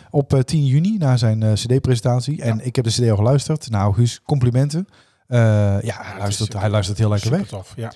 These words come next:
Speaker 1: En er zit een heel mooi nummer in. Eh, eh, ik weet niet, heb jij al geluisterd?
Speaker 2: Ja, nog niet
Speaker 1: Dat
Speaker 2: alles,
Speaker 1: nummer
Speaker 2: maar
Speaker 1: wat
Speaker 2: ik
Speaker 1: gaat eigenlijk over, hè, eh, ja,
Speaker 2: Dat hij
Speaker 1: geke-,
Speaker 2: vijftig wordt?
Speaker 1: gecanceld worden.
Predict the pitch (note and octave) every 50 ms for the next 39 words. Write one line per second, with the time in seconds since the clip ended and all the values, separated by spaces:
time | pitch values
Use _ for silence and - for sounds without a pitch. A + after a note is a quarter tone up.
0 | - _ - D#3 D3 B2+ C#3 - C#3 C#3+ E3 D3+ C3+ C3 C#3+ D#3+ D#3+ D#3 D#3+ E3+
1 | E3 D3 C#3+ D3 - - - - D#3+ F3 F3+ E3+ D3 D3+ D3 B2 - C3 B2+ B2+
2 | - C3+ C#3 D3 F#3 F3+ E3 F3 F#3+ G3 G3 G3 G#3+ F3+ E3+ D#3 E3 E3+ D3+ D3
3 | D3+ D#3 D3+ C3+ C3 D3+ D#3 D3 C#3+ C#3 C#3 C#3 - D3 C3+ C3+ B2+ C3 B2 B2
4 | A#2+ A2+ - C3 B2 A2 G#2+ A#2 D3 E3 D#3+ D3+ B2+ A#2+ A#2 A#2+ A#2 A#2+ A2+ -
5 | G#2+ G2 F#2 F2+ - - B2+ - - - - - - - F3+ G3+ C3 - - D3
6 | D3+ C#3+ - C3 A2+ A2+ A#2+ C3 C3+ D3+ F3+